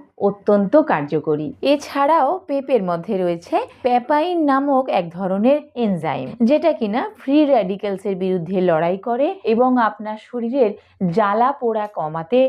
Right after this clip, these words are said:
সহায়তা করে। বন্ধুরা, ত্বকে বয়সের ছাপ ঠেকিয়ে রাখার জন্য আর একটা মোক্ষম দাওয়াই হচ্ছে জল। জল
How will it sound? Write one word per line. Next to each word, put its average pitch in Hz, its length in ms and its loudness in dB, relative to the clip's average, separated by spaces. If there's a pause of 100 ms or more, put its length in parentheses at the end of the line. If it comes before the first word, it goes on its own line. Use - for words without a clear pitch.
(140)
সহায়তা 147 580 -10
করে। 151 300 -2 (180)
বন্ধুরা, 226 520 0 (400)
ত্বকে 175 420 0 (120)
বয়সের 214 520 -2 (100)
ছাপ 254 360 -2 (160)
ঠেকিয়ে 262 420 -2
রাখার 233 360 0
জন্য 190 280 -6 (460)
আর 185 160 0
একটা 240 260 0 (100)
মোক্ষম 262 640 2 (100)
দাওয়াই 208 380 0
হচ্ছে 208 380 -6 (300)
জল। 170 360 2 (420)
জল 311 300 2